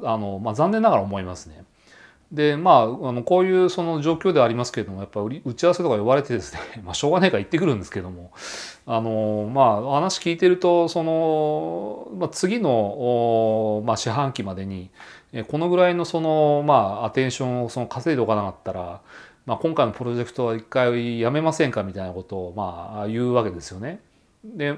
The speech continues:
あの、それってのは要は、メディアプランをこの、それまでず-、ちゃんと立てて、ウェブはこのぐらい、テレビはこのぐらい、まあ、雑誌だとか、その、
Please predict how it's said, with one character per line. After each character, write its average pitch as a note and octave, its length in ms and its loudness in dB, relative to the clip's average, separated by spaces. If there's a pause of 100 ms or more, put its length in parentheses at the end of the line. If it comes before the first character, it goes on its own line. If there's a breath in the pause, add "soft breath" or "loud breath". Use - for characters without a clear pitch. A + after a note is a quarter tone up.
あ C#3 100 -2
の、 C3 120 -4
そ F3+ 140 -2
れ G#3 60 4
っ - 20 2
て G#3 140 -8
の D3+ 80 0
は B2+ 40 0
要 C3+ 140 2
は、 G2+ 180 2 (460 loud breath)
メ C#3 120 -2
デ F3 80 0
ィ G3+ 60 6
ア G3+ 40 -2
プ A3+ 120 4
ラ A3 120 8
ン C3 120 4
を G#2 60 -2
こ - 100 -8
の、 G2 140 -2
そ C#3+ 140 -2
れ D#3+ 40 0
ま F3 120 0
で A2+ 60 -2
ず-、 G2+ 240 -8
ち - 100 -14
ゃ D3+ 40 -2
ん D#3 40 -6
と D3+ 80 2
立 C#3+ 240 4
て G2 100 -6
て、 - 20 -4
ウ F#2+ 60 -6
ェ C3 160 4
ブ E3+ 80 4
は D#3 100 8
こ C#3+ 120 -4
の C3 100 -2
ぐ B2+ 80 -2
ら A#2+ 60 2
い、 A#2 60 0
テ D#3+ 120 2
レ D3 60 2
ビ A2+ 100 -2
は G2+ 80 -4
こ G#2+ 100 -8
の G2 140 -4
ぐ G2 80 -6
ら F#2 160 -4
い、 G#2 80 -8
ま A#2 140 -2
あ、 - 20 -6
雑 A2+ 140 0
誌 C#3+ 280 -2
だ C#3 140 2
と - 80 -4
か、 G#2 120 -4
そ G#2+ 120 -8
の、 G2 240 -8